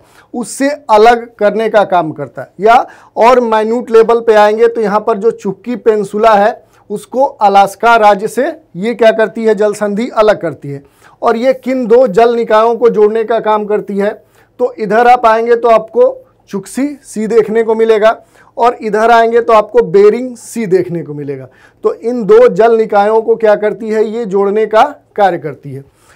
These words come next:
ऐसे ही यहाँ पर एक और जल संधि है जो अक्सर पूछता है, वो क्या है कि यहाँ पर जो यूएसए का फ्लोरिडा राज्य है और नीचे क्या है कि जो ये क्यूबा है, इन दोनों के बीच में क्या है कि आपको फ्लोरिडा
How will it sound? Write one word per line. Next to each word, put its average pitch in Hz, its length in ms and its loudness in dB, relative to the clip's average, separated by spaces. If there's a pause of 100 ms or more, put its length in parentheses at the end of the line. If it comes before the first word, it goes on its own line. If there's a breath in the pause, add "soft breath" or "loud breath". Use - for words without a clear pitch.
ऐसे 226 280 0
ही 269 160 -2 (240 soft breath)
यहाँ 214 180 2
पर 240 200 0
एक 220 280 -2
और 226 220 4
जल 226 200 0
संधि 214 320 -4
है 226 160 2
जो 220 140 2
अक्सर 220 320 0
पूछता 220 420 0
है, 202 160 2 (520 soft breath)
वो 220 140 2
क्या 226 200 4
है 220 100 6
कि 240 140 -8
यहाँ 220 260 -2
पर 226 200 0
जो 240 200 0
यूएसए 214 460 0
का 240 220 4
फ्लोरिडा 208 640 2
राज्य 190 280 2
है 127 160 -12 (920 soft breath)
और 233 200 2
नीचे 220 340 -4
क्या 247 160 2
है 233 140 4
कि 240 180 -8
जो 233 280 6
ये 226 220 -2 (100)
क्यूबा 214 440 2
है, 131 240 -6 (680 soft breath)
इन 247 240 -2
दोनों 214 360 6
के 240 140 2
बीच 220 300 -6
में 233 140 2
क्या 226 160 4
है 214 100 4
कि 240 120 -10
आपको 226 560 2
फ्लोरिडा 208 640 2